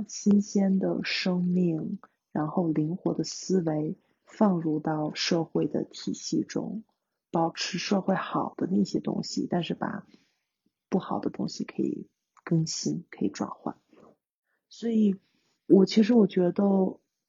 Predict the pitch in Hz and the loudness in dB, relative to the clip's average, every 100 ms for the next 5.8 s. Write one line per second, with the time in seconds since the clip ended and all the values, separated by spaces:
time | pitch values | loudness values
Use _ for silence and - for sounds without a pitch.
0 | - - 233 202 220 202 185 170 196 202 | -2 8 8 8 4 2 0 0 2 4
1 | 202 208 - 196 196 190 214 180 - 196 | 4 0 0 2 2 2 2 2 0 2
2 | 170 160 180 175 - 175 - - 233 202 | 2 2 2 0 0 -2 -4 -2 2 4
3 | 180 170 156 151 - 208 202 202 - 165 | 4 2 0 -2 4 6 6 4 0 0
4 | 156 156 180 - _ _ _ _ - 208 | 0 -4 -8 -16 _ _ _ _ 2 8
5 | 202 185 - - - 175 - | 8 8 2 -2 -2 -2 -2